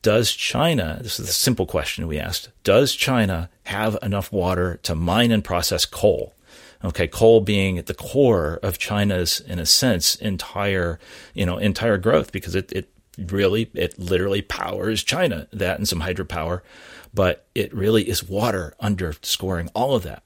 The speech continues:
So does China have enough water to mine and process coal at current rates? Okay, simple question, right? So we deployed teams, we deployed data, data researchers, reporters, and photographers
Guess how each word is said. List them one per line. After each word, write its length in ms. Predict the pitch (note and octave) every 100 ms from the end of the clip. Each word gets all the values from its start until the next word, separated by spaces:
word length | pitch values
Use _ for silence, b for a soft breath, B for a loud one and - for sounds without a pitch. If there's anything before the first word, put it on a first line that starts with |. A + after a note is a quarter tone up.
| -
So 200 | - F2
does 340 | - G2+ A2
China 300 | - G#2 G2+
have 140 | F#2
enough 200 | F2+ F2+
water 280 | - F2 G2
to 80 | D#2+
mine 260 | D#2 G#2+ F#2+
and 100 | D#2+
process 400 | G2 F2+ F2 -
coal 520 | - A2+ F2 D2+ F#2
at 80 | -
current 320 | - F#2+ -
rates? 420 | - - - -
Okay, 340 | - - - - _ -
simple 320 | - C#3+ A2
question, 400 | A2 F2 - C#2
right? 240 | D#2 - _ B B B B B
So 340 | - A#2+ A2 A2+
we 200 | A#2+ A#2+
deployed 760 | G#2+ A#2 - C#3+ C#3 C3 B2+
teams, 640 | - B2 G#2+ F2 - - -
we 100 | G#2
deployed 440 | G2 - A2 F#2+
data, 320 | F2+ F#2+ F#2+ -
data 300 | - G2+ A#2
researchers, 640 | G#2+ - G#2+ - G2+ G2+
reporters, 680 | - - - A2 G#2 G#2 F#2+
and 160 | G2
photographers 840 | - - B2 C#3+ - - A2 -